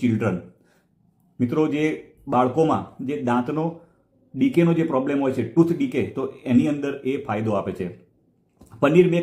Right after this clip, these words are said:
contain essential minerals that might reduce the risk of developing heart disease. It may provide a good amount of nutrients to children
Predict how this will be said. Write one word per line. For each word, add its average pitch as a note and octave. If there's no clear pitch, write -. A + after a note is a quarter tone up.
contain D#3+
essential D3+
minerals C#3+
that B2+
might C3
reduce B2+
the B2+
risk -
of D3+
developing C#3+
heart G#2+
disease. F2+
It C3+
may C#3
provide C3
a A2
good D3+
amount C#3+
of C3+
nutrients B2
to C#3
children C3